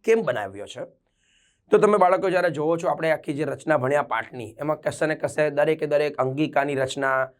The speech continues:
કે પછી એના માટેની માહિતીઓ જે આપણને આપેલી છે એમાં એ લોકોના કદ પણ જણાવેલા છે. તો અહીંયા તમે જાણો છો એક છે એંગસ્ટ્રોમ, મિલી-, મિલીમીટર, નેનોમીટર અને માઇક્રોમીટર. મોટે ભાગે આપણે વાત કરીએ છીએ માઇક્રોમીટરમાં. તમે કેટલા પણ માપ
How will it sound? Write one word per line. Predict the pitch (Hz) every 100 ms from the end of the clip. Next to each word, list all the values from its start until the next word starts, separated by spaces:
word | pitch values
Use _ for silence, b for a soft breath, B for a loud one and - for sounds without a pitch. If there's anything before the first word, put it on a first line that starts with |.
| _ _ _ -
કે | 175
પછી | 170 175
એના | 165 160
માટેની | 156 156 160
માહિતીઓ | 156 160 165 165 156
જે | 151
આપણને | 151 147 139
આપેલી | 113 175 165
છે | - 117 - _ _ _ _ 156
એમાં | 170 156 156 -
એ | 156
લોકોના | 160 175
કદ | 180 - 190 185
પણ | - 165
જણાવેલા | 123 95 92 87
છે. | - _
તો | - 165 110 - _ _ 151
અહીંયા | 185
તમે | 196 185
જાણો | 185 190
છો | 170 160 160
એક | 160 160
છે | -
એંગસ્ટ્રોમ, | 165 160 - 185 170 -
મિલી-, | 175 185
મિલીમીટર, | 185 165 175 190 175 170 185 - _ _ _ _ _ _
નેનોમીટર | 131 151 175 185 165 165 175 - _ _
અને | 127 143
માઇક્રોમીટર. | 127 123 - 120 107 - _ -
મોટે | 165 170 208
ભાગે | 202 190
આપણે | 190
વાત | 180 180
કરીએ | 185 180
છીએ | 156
માઇક્રોમીટરમાં. | 147 135 131 135 107 - 113
તમે | 156
કેટલા | 160 160 175
પણ | 175
માપ | 160 151 151